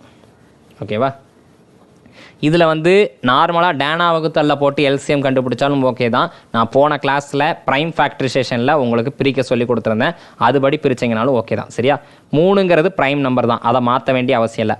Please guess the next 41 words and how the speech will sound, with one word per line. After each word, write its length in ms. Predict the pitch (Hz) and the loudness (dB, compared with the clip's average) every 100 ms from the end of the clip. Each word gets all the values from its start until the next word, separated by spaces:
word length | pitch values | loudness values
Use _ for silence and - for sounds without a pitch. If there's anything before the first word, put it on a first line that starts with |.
| - | -2
ஆனா 200 | 131 147 | 0 0
நாலை 420 | 123 131 175 196 | 2 2 2 2
நான் 220 | 175 147 139 | 0 -2 -2
எப்படி 180 | 156 156 | -2 -2
மாத்திக்கலாம்னு 480 | 139 135 135 135 127 | -2 -2 -2 0 0
பாத்தீங்கன்னா, 300 | 120 120 170 | 0 0 0
ரெண்டு 300 | 123 131 131 | 0 0 -2
ஸ்கொயர். 360 | - - 107 - | -2 -2 -2 0
அதாவது 260 | 110 143 175 | 0 2 2
நான் 120 | 139 143 | 2 0
எல் 120 | 165 | -2
சி 160 | - | -2
எம் 160 | 196 175 | 0 0
தான் 100 | 180 | 0
எடுக்க 200 | 156 151 | 0 0
போறேன், 320 | 143 143 185 202 - - | 0 0 0 -4 -10 -4
நீங்க 200 | 131 123 | 0 0
டேனா 240 | 131 160 170 | 0 2 2
வகுத்தல்ல 340 | 165 156 147 - | 0 0 0 0
போட்டு 180 | 143 160 131 | 0 2 2
எடுக்கணும்னாலும் 480 | 135 131 127 160 123 | 0 0 0 2 0
ஓகே 200 | - 107 | 0 -4
தான். 100 | 107 - - _ | -6 -14 -20 _
அஞ்சுங்கிறது 640 | 127 165 175 185 165 160 170 | -2 0 2 2 2 2 0
பிரைம் 200 | 127 123 117 | -2 0 0
நம்பர் 280 | 120 113 107 | 0 0 -2
தான். 100 | 107 - - - | -6 -10 -18 -2
எட்டுங்கிறத 640 | 143 165 - 202 160 143 202 147 | 0 2 2 2 2 4 4 2
ரெண்டு 200 | 147 139 - | 2 -2 0
கியூப்னு 280 | 143 147 113 | 0 0 0
எழுதிக்கிட்டோம். 400 | 110 104 - - | -2 -6 -10 -12
சரியா? 300 | - 131 170 - - _ | -2 0 0 -4 -20 _
இப்ப 240 | 160 160 | -2 0
என்னலாம் 380 | 175 170 180 180 | 0 2 0 0
செய்யணும்? 300 | 160 151 156 151 | -2 -2 -2 -2
எல் 240 | 135 170 170 | 0 0 0
சி 100 | 185 | 0
எம்னா 140 | 175 175 | 0 0
என்ன 180 | 151 156 | 0 0
சொல்லியிருக்கிறேன்? 480 | 147 143 123 131 143 - _ _ _ _ _ | 0 0 0 -2 -2 -8 _ _ _ _ _
இருக்கிறதுலே 460 | 151 180 180 156 | 0 2 2 2